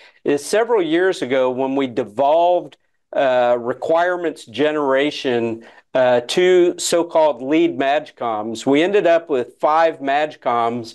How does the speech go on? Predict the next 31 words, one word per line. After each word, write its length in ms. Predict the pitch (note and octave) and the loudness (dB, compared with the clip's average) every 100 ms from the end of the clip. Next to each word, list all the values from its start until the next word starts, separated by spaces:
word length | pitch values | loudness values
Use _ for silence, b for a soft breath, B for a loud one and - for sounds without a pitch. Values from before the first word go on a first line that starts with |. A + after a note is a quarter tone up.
| B B B - | B B B -2
all 320 | C#3 D#3+ D3+ | 2 2 2
writing 580 | D3 D#3 D#3 D3 B2+ - | 2 2 2 -2 -4 -2
their 200 | C3+ C#3+ | 0 0
own 160 | D3+ | 0
requirements 720 | C3 A#2+ C#3+ C#3 C3+ A#2+ A#2 - | -2 -2 -2 -2 -2 -6 -10 -4
documents. 800 | A2 G2 - G2 F#2 D#2+ - - - | 0 0 -2 -2 -2 -4 -6 -6 0
Uh, 460 | B2 A2+ G#2+ G#2 - | 2 4 4 4 4
and 200 | B2+ C3 | 2 2
it 120 | B2 | 2
was 220 | B2 G#2+ - | 0 0 0
A 120 | D#3+ | 0
E 180 | D#3+ E3+ | 0 -2
T 240 | E3+ E3+ | 0 0
C, 640 | D#3+ - D#4 D4+ D4 C#4 B B B B | 0 0 2 2 0 -2 B B B B
uh, 240 | A#2+ A#2+ B2+ | 0 0 0
A 180 | D3+ D#3+ | 0 0
C 260 | - E3 | 0 -2
C, 560 | D#3 - C#3+ C#3 C3+ C3+ | -2 -2 0 2 0 0
A 240 | C#3 D3 D3+ | 0 0 -2
M 120 | D3 | -4
C, 520 | - D3 C3+ C3 C3 B B B | -6 -2 0 0 -4 B B B
Global 300 | C#3 D3 C#3+ | -2 0 -2
Strike 380 | - D3+ C#3 - | -2 -2 -2 -2
Command, 400 | C#3 C3+ C3 B2 | -4 -2 0 0
and 100 | A#2 | 0
afsoc. 640 | B2+ C#3+ - A2+ F#2 - | -2 -4 -4 -4 -2 -2
And 160 | A#2 | 2
those 240 | D#3 F#3 F3 | 2 0 -2
five 400 | E3+ E3 D#3+ C3 | 0 2 0 0
lead 300 | D#3 E3 B2+ | -2 0 -2
magcoms 800 | C#3 D#3+ - C3+ A2+ A#2 A2+ | -2 -2 -4 -4 -4 -4 -8